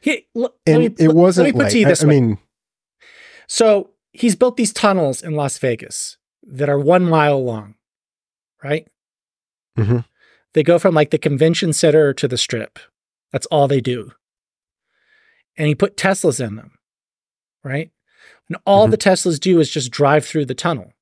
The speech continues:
Speaker 1: at a slow speed.
Speaker 2: Mm-hmm.
Speaker 1: Those fucking cars have drivers in them.
Speaker 2: That's pretty crazy.
Speaker 1: So they
Speaker 2: Why do they,
Speaker 1: can't, they can't
Speaker 2: why can't
Speaker 1: handle
Speaker 2: they,
Speaker 1: a tunnel.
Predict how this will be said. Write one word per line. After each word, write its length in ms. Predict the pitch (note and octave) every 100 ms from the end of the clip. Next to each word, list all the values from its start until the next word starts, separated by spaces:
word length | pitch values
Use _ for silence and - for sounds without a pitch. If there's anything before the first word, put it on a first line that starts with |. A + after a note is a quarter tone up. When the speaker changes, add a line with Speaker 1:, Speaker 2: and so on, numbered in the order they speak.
| _ _ _ -
Speaker 1:
at 80 | C#3
a 60 |
slow 240 | C3 D#3+ C3+
speed. 420 | - D3+ A2 - _ _ _ _ -
Speaker 2:
Mm-hmm. 240 | G#2+ A2 A2+ _ _ _ -
Speaker 1:
Those 220 | A3+ A#3
fucking 520 | - B3+ B3+ B3 F#3+
cars 480 | - C4 C4 A3 F#3
have 160 | F#3 D3+
drivers 520 | F3 G3+ B3 A3 D#3
in 140 | C#3+
them. 300 | B2 F#2 F#2+ _ _ _ _ _ _ _ _ _ _ _ _ _ _ _
Speaker 2:
That's 220 | A2+ G2+
pretty 220 | - G#2 G2
crazy. 460 | G2+ G2+ F2 D#2+ - _ _ _ _ _ _ _ _
Speaker 1:
So 180 | - G3+
they 80 | B2
Speaker 2:
Why 100 | C3
do 80 |
they, 140 | C#3 C3+
Speaker 1:
can't, 140 | - _ _ _ _ _
they 100 | G#3+
can't 200 | G#3+ A#3+
Speaker 2:
why 80 | B2
can't 140 | D#3 D#3
Speaker 1:
handle 160 | D#3+ A3+
Speaker 2:
they, 60 |
Speaker 1:
a 40 | G3+
tunnel. 540 | - D#4+ G3+ A#2+